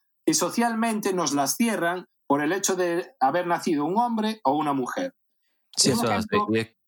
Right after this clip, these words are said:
Speaker 1: un ejemplo muy claro es, un hombre ve una escena de una mujer con una mujer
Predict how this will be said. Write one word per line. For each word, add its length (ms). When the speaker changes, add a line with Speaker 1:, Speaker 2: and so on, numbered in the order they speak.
Speaker 1:
un 200
ejemplo 340
muy 140
claro 400
es, 400
un 180
hombre 300
ve 340
una 220
escena 580
de 140
una 180
mujer 400
con 160
una 220
mujer 460